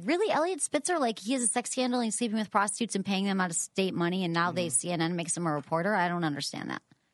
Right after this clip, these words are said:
Speaker 2: Because C N N,
Speaker 1: There's a million people that could talk about
Speaker 2: because
Speaker 1: politics. And he's not
Speaker 2: C N N,
Speaker 1: attractive, and y-, y-, all you think of him is with the prostitute in a hotel,
Speaker 2: No,
Speaker 1: a
Speaker 2: it
Speaker 1: seedy
Speaker 2: is
Speaker 1: hotel room.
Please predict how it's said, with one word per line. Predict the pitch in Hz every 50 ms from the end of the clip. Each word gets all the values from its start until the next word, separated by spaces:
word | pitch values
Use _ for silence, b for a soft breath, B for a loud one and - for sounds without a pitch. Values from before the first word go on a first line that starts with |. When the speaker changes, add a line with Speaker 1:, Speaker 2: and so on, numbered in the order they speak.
| _ _ _
Speaker 2:
Because | _ 131 131 147 135
C | - 156 156
N |
N, | 151 143
Speaker 1:
There's | 254 302
a | 311
million | 285 285 294 311 320 320 302 302 277
people | 247 285 254 254
that | 240 226
could | 190 -
talk | 226 220
about | 214 196
Speaker 2:
because | 233 208 196 -
Speaker 1:
politics. | 185 247 -
And | 269
he's | 294 330
not | 285
Speaker 2:
C | 349
N | 359 359
N, | 302
Speaker 1:
attractive, | - 330 320 330 285 - 285 240
and | 233 233 226 220
y-, | 220 214 214 214 220 - 214 214
y-, | 240
all | 254 277
you | 294 285
think | - - 294 262
of | 240
him | 226 220 214
is | 214 226 233 226 208
with | 208
the | - 190
prostitute | _ 202 208 220 - - - 196 180
in | 185
a | 165
hotel, | 175 151 - 180 175 151
Speaker 2:
No, | 147
Speaker 1:
a | 151
Speaker 2:
it | 156
Speaker 1:
seedy | 165 226 226
Speaker 2:
is | 214
Speaker 1:
hotel | 202 180 - 202 196 202
room. | 190 165 139 127 -